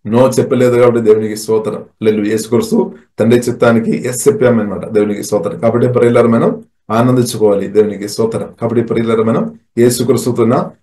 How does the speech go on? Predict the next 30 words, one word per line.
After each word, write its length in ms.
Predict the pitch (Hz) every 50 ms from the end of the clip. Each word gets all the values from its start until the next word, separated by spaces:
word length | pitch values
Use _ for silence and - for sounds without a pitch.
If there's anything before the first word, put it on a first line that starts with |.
| _
సహవాసంలో 840 | - - 117 113 120 120 120 - - 120 117 117 123 151 175 170 - - _ _ _ -
మనం 240 | 113 110 110 107 107
కొనసాగించుకోవాలి. 960 | - 127 139 143 - 170 151 147 143 - - - 120 113 104 104 98 - - - - _ -
అది 100 | 107 107
దేవుని 220 | 110 113 113 113 -
చిత్తం 260 | 117 113 - 127 123 123
అన్నమాట. 300 | 117 110 101 92 85 -
కాబట్టి 300 | 110 107 104 104 113 110
మనం 300 | 113 120 185 254 - - - _ _ -
సమర్పిస్తాం. 720 | - - 117 110 113 107 - 107 107 104 - 113 101 98 104
ప్రియులారా 380 | - - 104 104 104 101 101
మనం 180 | 101 98 98 95
ప్రార్థన 400 | - - 104 104 104 - 110 104
చేస్తాం. 360 | 101 101 - - 104 104 104 - - _ _ _ _ _ _ _ _ -
పరిశుద్ధుడైన 460 | 135 139 131 156 143 139 131 131 127
మా 180 | 123 123 123
ప్రేమ 300 | 117 117 117 113 117 123 117 117
కలిగిన 220 | 113 113 110 107
తండ్రి, 260 | - 113 107 110 117
దేవా, 440 | 110 110 110 104 110 110 104 107 - - _ _
మీ 180 | 110 104 104 107
ప్రేమను 460 | - - 113 117 123 131 131 127 123
బట్టి 200 | 117 110 - 110
దేవా 440 | 113 110 107 104 107 107 107 107 107 110
మేమందరం, 640 | 107 104 107 117 143 143 143 131 117 113 - - - _ _ _ _ _ _ _ 113
ఆ, 220 | 101 98 98 98 -
స్తుతిస్తున్నాం 580 | - - 143 147 160 160 - 147 139 131 117 107
తండ్రి. 220 | 107 101 95 95
జగత్ 400 | - 107 117 120 135 131 - -
పునాది 460 | 123 123 120 117 113 113 110 107 104